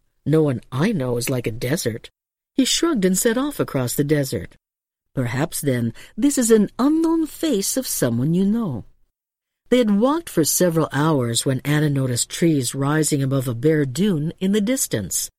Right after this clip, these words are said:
It was an oasis. She set off towards it, the sand slipping away under her feet. They ran for a long time tirelessly,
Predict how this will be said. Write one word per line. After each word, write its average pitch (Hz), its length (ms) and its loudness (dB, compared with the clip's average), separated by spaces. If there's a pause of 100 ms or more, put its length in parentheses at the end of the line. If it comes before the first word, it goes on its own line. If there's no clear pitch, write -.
(420)
It 339 240 0
was 214 240 0 (100)
an 262 120 2
oasis. 285 880 0 (460)
She - 180 2
set 247 240 4
off 302 320 -2
towards 277 420 2
it, 110 220 -6 (180)
the - 80 0
sand 151 400 2
slipping 311 480 2
away 226 400 2
under 160 240 2
her 156 140 2
feet. - 500 -6 (380)
They 139 120 2
ran 143 340 0
for 127 180 -4
a 110 80 -2
long 135 420 0
time 113 300 -4
tirelessly, 113 800 -2